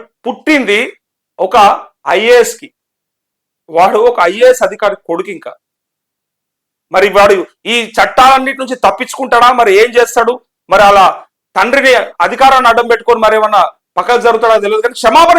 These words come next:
చెప్పినట్టు చూసాం. but క్షమాపణ సరిపోదు, వాడు క్షమాపణ చెప్తే సరిపోదు, తప్పకుండా వానికి శిక్ష పడాల్సిందే. ఇలాంటి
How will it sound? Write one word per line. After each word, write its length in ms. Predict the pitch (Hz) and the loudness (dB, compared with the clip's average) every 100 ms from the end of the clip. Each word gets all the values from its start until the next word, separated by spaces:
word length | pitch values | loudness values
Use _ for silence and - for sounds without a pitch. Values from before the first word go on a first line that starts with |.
| 277 | 2
చెప్పినట్టు 320 | 277 294 - - | 2 -2 -4 -8
చూసాం. 300 | 277 285 202 | -4 -2 0
but 120 | 254 - _ _ | -2 -4 _ _
క్షమాపణ 440 | 233 269 330 330 311 - | -2 2 4 4 0 2
సరిపోదు, 420 | 226 233 233 185 165 - _ _ - | 0 2 0 2 -2 -8 _ _ -4
వాడు 160 | 180 247 247 | -2 -2 -2
క్షమాపణ 400 | 226 269 277 254 233 | 0 0 0 0 -2
చెప్తే 240 | 233 233 220 | -2 -4 -2
సరిపోదు, 400 | 208 214 226 220 190 180 | -4 -2 -2 -2 -4 -4
తప్పకుండా 640 | 180 247 247 214 214 220 185 - _ - | -4 -4 -4 -6 0 0 0 -4 _ -10
వానికి 220 | 190 190 196 | -10 -10 -16
శిక్ష 180 | - 233 180 | -8 -4 0
పడాల్సిందే. 600 | 180 190 165 156 156 131 - _ _ _ _ _ _ _ _ _ - | 0 -2 -6 -10 -8 -8 -12 _ _ _ _ _ _ _ _ _ -4
ఇలాంటి 260 | 202 262 277 | 0 0 2